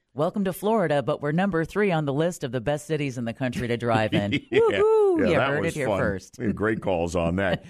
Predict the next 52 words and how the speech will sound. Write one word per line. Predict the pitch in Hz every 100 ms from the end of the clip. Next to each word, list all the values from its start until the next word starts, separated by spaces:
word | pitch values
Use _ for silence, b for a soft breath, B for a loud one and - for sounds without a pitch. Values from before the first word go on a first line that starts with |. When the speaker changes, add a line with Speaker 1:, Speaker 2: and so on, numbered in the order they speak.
| -
Speaker 1:
<laughs> | -
Speaker 2:
All | 165
right, | 165 143
Deb, | 147 120
great | 160 139
to |
have | 135 123
you |
back | 113 110 107
from | 92
vacation. | 92 90 101 87 78 58
Speaker 1:
Thank | - 156 151
you | 117
very | 135 127
much. | 101 117 80
Speaker 2:
She'll | 95
be | 95
back | 87 95 85
with | 85
more | 95 95
news | 90 87 80 73
when | 76 76 82
it | -
breaks | 110 135 -
and | 71
top | 92 85
of |
the | 78 82
hour | 85 78
as | - 82 80 67
well. | 67 113 98 80 - b b -
Yaffe | 123 196 185 180 131
and | 117
I | 127 127 85 78 90 -
are | 95 90
going | 87 120 139 131 120
to, | - 104 98 78
um, | 71 80 80 76 62 _ _ _ _ _ -
take | 175 175
you | 139 139
on | 113
a | 98
journey | 80 113 143 135 117
into | 104
future | 90 - 160 - 80
world. | 73 69 67 57 - _ _ _ _ _
The | -
future | - 160 190 147 107
is | 95 80
now | 95 127 92 73
from | 69 82 80
some | 73 78 71